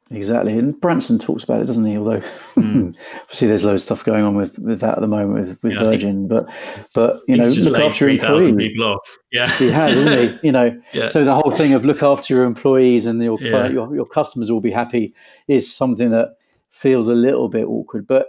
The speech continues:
Speaker 1: you know, he's, he's right. <laughs> He's,
Speaker 2: Yeah.
Speaker 1: he's absolutely right. So, so I think, um, I think that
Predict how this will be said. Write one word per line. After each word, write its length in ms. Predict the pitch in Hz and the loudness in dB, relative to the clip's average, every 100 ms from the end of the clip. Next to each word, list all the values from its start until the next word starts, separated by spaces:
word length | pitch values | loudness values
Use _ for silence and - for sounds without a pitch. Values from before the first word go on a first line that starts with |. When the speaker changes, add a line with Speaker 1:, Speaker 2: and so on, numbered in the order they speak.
| _ | _
Speaker 1:
you 100 | 165 | -2
know, 200 | 147 131 | 0 2
he's, 300 | 180 220 - _ _ _ _ | 2 0 -4 _ _ _ _
he's 200 | 127 110 | -6 0
right. 420 | 123 123 202 - - | 0 2 0 -4 -8
<laughs> 60 | - - - - - | -8 -4 -4 -4 -2
He's, 160 | 254 107 | 0 2
Speaker 2:
Yeah. 260 | 104 101 - - _ | 0 -2 -8 -18 _
Speaker 1:
he's 180 | 156 151 | -4 -2
absolutely 540 | 151 147 151 156 135 | -4 -2 -2 0 0
right. 300 | 113 110 - | -2 -4 -6
So, 280 | - 139 135 135 - _ | 0 0 0 -4 -20 _
so 120 | - | -2
I 40 | 151 | 0
think, 360 | 190 185 175 | 0 -2 0
um, 320 | 147 135 131 - | 0 2 0 -4
I 60 | 143 | -8
think 220 | 139 175 | -4 -4
that 200 | 156 151 | -2 -6